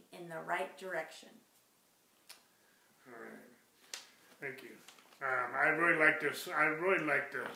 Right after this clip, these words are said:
Speaker 2: the testimony of Dwight L. Moody. And as Andrew Wommack, uh, says, you know, he was like the Billy Graham of his day.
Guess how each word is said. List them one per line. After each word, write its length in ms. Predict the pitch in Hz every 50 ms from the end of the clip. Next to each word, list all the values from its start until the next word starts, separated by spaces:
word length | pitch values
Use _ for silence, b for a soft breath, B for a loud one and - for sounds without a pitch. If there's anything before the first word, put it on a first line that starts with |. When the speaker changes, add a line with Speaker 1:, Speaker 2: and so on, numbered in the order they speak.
| - -
Speaker 2:
the 80 | 127 123 -
testimony 760 | - 151 139 123 - - 135 127 120 120 120 120 120 120 117
of 180 | 113 - 120 -
Dwight 380 | 123 117 120 123 127 127 123 - -
L. 180 | 120 117 117 117 117
Moody. 420 | 117 113 113 107 104 104 101 101 - - - - 120 113 110
And 100 | 107 107 110 113 113 113
as 140 | 113 - -
Andrew 460 | 147 135 127 123 123 123 123 120 120
Wommack, 420 | 120 123 127 127 120 117 120 - - - b b b b b b b b _
uh, 420 | 135 127 123 123 120 120 120 120 117 - -
says, 320 | - - - 127 123 117 117 123
you 60 | 120
know, 140 | 117 117 113
he 80 | 127 127
was 180 | 127 127 123
like 180 | 123 120 120 -
the 60 | 127
Billy 240 | 123 127 131 127 123 123
Graham 220 | 127 127 120 120 113 113
of 80 | 113 -
his 200 | 123 117 110 110
day. 420 | 113 117 113 117 113 110 110 -